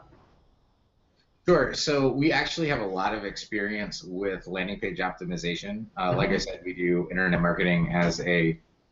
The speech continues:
Speaker 1: you know, full-time job, quote unquote.
Speaker 2: Mm-hmm.
Speaker 1: Um, and this is a nice little side project for us. But, uh, we did tweak some of the language on the landing page, not too much, um,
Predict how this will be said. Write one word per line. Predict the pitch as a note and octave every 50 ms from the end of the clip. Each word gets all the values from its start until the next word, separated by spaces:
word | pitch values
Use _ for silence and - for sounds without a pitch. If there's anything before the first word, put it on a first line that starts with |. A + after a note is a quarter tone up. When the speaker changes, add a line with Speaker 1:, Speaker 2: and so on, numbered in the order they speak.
| _ -
Speaker 1:
you | - F2+
know, | F2 E2 D#2+
full-time | E2 - G2 G2 F2 - F#2 F2+ F2
job, | E2+ F#2 F2 F2 E2+ -
quote | - - F2 F2
unquote. | F2 E2+ - - F2+ E2+ F2+
Speaker 2:
Mm-hmm. | - - - - - - - - - - - _ -
Speaker 1:
Um, | A2 G#2+ G2+ G2+ G2 F#2+ F#2 E2+ F2+
and | G2+ F#2+
this | G2 F#2+ G#2+
is | G2+ F2 F#2+
a | E2+
nice | F#2 F#2 F2+ -
little | F#2+ F2+ F2
side | E2+ - F#2 F2+ F2 -
project | F#2+ F2+ F2 F2+ E2 - -
for | - F2 F2+
us. | F2+ - - - _ _ _ _ _ - _ _ _ -
But, | - A#2+ A2+ A2 G2+
uh, | G#2+ G2+ G2 F#2 F#2 F2+ F2+ F2 - - _ _ _ _ _ _ _ _ _ _ _ _ _ _ _ _ -
we | C3+ C3 C#3 C3+
did | C3+ C#3 D3 D3+ D3+ C#3 C#3
tweak | - - - - C#3 C#3 C#3 C#3 C3+ - - - - - _
some | - - - C#3 B2+ C#3
of | D3 C#3 C3+
the | C3 A2+
language | A2 G#2+ A2+ A2 A2 A#2+ A#2 C3
on | A#2 A#2
the | A#2 A#2
landing | A2+ A2+ A2 A2+ A2+ A2 -
page, | - A2+ G#2+ F#2 -
not | G#2 G#2 G2+ G2+ G2+ - -
too | - - - A2+ G2
much, | F#2 F2 F2+ F2+ - - - - - _ _ _ _ F#2+
um, | G2 F#2+ F2+ F2 F2+ E2+ F2 E2+ E2+ E2+ E2 -